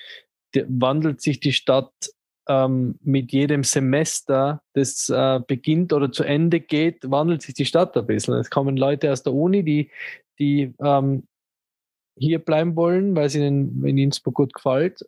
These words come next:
Und dann starten sie irgendwelche Unternehmen oder irgendwelche Bars oder Restaurants und verändern somit das Stadtbild wieder.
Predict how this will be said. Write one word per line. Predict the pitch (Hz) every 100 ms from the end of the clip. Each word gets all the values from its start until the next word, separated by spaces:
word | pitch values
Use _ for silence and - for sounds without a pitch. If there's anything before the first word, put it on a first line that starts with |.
| _
Und | 151 143 139
dann | - 143 143 143 _
starten | - - 135 147 143
sie | - 143
irgendwelche | 147 147 139 151 139 135 131
Unternehmen | 143 139 135 135 156 180 196 190
oder | 143 139 139
irgendwelche | 147 139 139 127 135 131 127 -
Bars | 135 143 175 185 -
oder | 139 135
Restaurants | 135 - 135 127 143 185 - -
und | 147 143 135 - - - - -
verändern | 135 147 180 170
somit | - 170 185 -
das | 147
Stadtbild | - 180 196 131 120 113
wieder. | 117 147 180